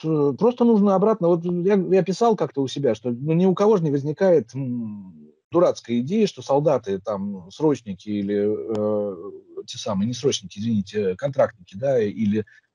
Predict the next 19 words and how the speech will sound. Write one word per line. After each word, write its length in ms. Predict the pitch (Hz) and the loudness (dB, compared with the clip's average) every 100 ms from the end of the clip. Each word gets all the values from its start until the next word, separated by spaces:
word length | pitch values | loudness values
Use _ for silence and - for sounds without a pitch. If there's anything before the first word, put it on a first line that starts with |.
| _ | _
м, 180 | 110 107 | 0 2
э, 260 | 107 98 87 | 4 2 0
офицеры 640 | 110 127 - 135 104 87 - _ | -6 -6 4 4 4 0 -10 _
в 400 | 98 113 107 95 | -6 -2 0 2
разных, 500 | 131 117 95 - - - | 4 4 0 -10 -20 -10
э, 200 | 95 95 | -8 -4
регионах 440 | 107 123 131 98 | -4 0 0 0
страны 380 | - 110 120 208 | -8 -8 0 2
могут 300 | 202 151 151 - | 4 2 -2 -4
получать 360 | 98 113 139 | -12 -8 -2
разную 260 | 107 101 92 | -2 -2 -4
зарплату. 280 | 87 - _ _ _ _ _ _ 139 | -10 -18 _ _ _ _ _ _ -2
Ну, 140 | 110 | 0
не, 180 | 107 117 | 0 0
нет 220 | 139 190 | 2 2
же 80 | 120 | 2
такой 260 | 95 92 87 | -4 -6 -10
идеи, 220 | - - | -12 -14
правда? 300 | - 131 92 | 0 0 0